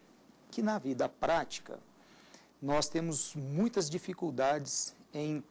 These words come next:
traduzir esse princípio que está no Código, no artigo quarto, inciso três, para aplicação no caso concreto, ao decidir um contrato de consumo,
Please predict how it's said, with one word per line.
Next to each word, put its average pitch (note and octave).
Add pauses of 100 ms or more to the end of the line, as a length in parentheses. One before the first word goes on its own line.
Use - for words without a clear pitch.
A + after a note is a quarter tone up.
(120)
traduzir D#3
esse -
princípio D#3
que -
está - (480)
no C3
Código, C#3
no B2+
artigo A#2+
quarto, A#2+
inciso A2
três, C3 (720)
para D#3+
aplicação E3+
no D#3+
caso C#3+
concreto, C#3 (480)
ao D3+
decidir D#3 (400)
um C3
contrato B2
de A#2+
consumo, A#2+